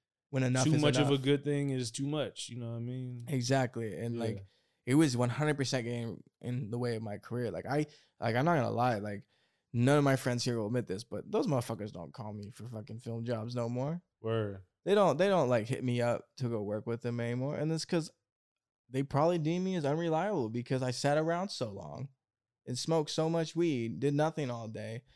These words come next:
Speaker 2: Damn.
Speaker 1: proved nothing to myself.
Speaker 2: Word.
Speaker 1: And so they don't view me as a reliable source. And that's fine. I'm not mad at them for that. That's my fault.
Speaker 2: Yo, that's some real shit right there. Like, if I,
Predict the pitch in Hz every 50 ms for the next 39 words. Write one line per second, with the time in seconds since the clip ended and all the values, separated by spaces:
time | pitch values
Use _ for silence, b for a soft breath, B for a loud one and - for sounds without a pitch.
0 | b - 107 113 117 123 123 117 110 104 139 143 135 131 143 151 165 - - 180
1 | 175 170 170 165 160 156 151 - - 147 117 90 98 123 - _ _ _ - 110
2 | 113 110 104 101 95 95 95 _ _ _ _ _ _ _ - 131 135 - 156 147
3 | 156 156 160 160 160 156 147 156 160 160 165 165 160 160 156 151 160 160 156 160
4 | 160 160 160 160 160 160 - - 233 190 - B B B B B - 135 147 160
5 | - - 208 208 139 107 117 131 143 147 147 156 175 180 156 113 - - 98 -
6 | - 101 101 - 113 123 127 - 135 135 - - - 143 147 147 143 131 127 127
7 | 139 156 151 - 151 143 131 131 135 131 127 117 113 - 143 147 147 135 127 123
8 | 113 113 139 135 131 127 120 117 113 117 117 127 113 135 135 135 127